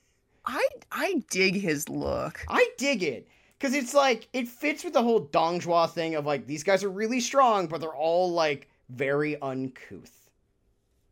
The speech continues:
Speaker 1: Yeah, he's got, like, kind of, like, the, the, the ruffian delinquent look to him. He's, he's kind of punk rock.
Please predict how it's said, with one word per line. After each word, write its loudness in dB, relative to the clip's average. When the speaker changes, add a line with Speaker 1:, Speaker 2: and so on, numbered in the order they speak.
Speaker 1:
Yeah, -4
he's -6
got, -2
like, 0
kind 0
of, 2
like, 0
the, 0
the, 0
the 4
ruffian 0
delinquent -2
look -4
to -8
him. -4
He's, -4
he's 2
kind -8
of -6
punk 4
rock. 2